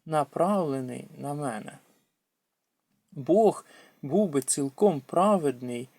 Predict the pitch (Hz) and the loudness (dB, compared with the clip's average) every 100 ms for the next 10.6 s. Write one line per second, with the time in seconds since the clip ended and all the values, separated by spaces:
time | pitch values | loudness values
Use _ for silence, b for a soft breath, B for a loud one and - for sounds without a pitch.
0 | b - 139 135 143 135 139 196 - - | b -8 -6 -4 -2 0 0 2 0 0
1 | 175 170 190 202 127 - _ _ - 147 | -4 -2 2 2 0 -4 _ _ -16 -8
2 | 151 135 139 123 120 131 135 123 - - | -6 -4 -4 -4 -6 -8 -8 -10 -12 -18
3 | _ _ _ _ _ _ B B - 139 | _ _ _ _ _ _ B B 4 6
4 | 185 170 143 233 - 180 160 - - - | 6 4 4 2 2 -2 -2 -4 -2 0
5 | 254 214 - - _ _ _ _ _ _ | 6 6 4 -2 _ _ _ _ _ _
6 | _ _ _ _ _ _ 151 139 - 196 | _ _ _ _ _ _ -4 0 2 4
7 | 208 202 180 - - 156 127 b b b | 2 0 -4 -4 -2 -2 -4 b b b
8 | _ 147 139 143 196 196 165 139 - 175 | _ -6 -4 0 0 0 -2 -6 -2 0
9 | 175 147 139 131 - 156 131 123 139 143 | 0 -2 -6 -8 -6 -8 -6 -8 -6 -6
10 | 123 131 123 131 143 131 | -8 -10 -10 -8 -8 -10